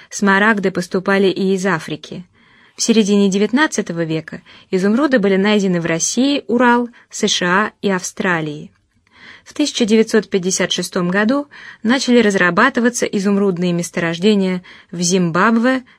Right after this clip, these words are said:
Замбии. Сравнительно недавно эти драгоценные камни найдены в Афганистане. Однако ни индийские, ни египетские,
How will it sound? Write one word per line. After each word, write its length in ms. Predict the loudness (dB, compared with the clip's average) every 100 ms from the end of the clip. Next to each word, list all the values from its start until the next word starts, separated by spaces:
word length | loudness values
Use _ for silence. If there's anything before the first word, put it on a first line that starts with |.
| -10
Замбии. 800 | 0 2 2 -2 -4 -6 -8 -18 _ _ -14
Сравнительно 680 | -2 2 4 4 2 2
недавно 460 | 2 2 2 0 0
эти 340 | -2 -2 -4
драгоценные 760 | -2 -2 -2 -4 -2 -2 -2 -4
камни 460 | 0 4 4 4 0 -10 -12
найдены 500 | -2 2 2 2 2
в 80 | 0
Афганистане. 960 | -2 0 0 -2 -4 -4 -4 -6 -12 -18 _ _ _ -20 -20 -4
Однако 420 | -2 2 4 6
ни 180 | 6 6
индийские, 640 | 6 2 0 -2 -2 -2
ни 120 | 2 2
египетские, 880 | 2 0 -2 -4 -6 -6 -4 -4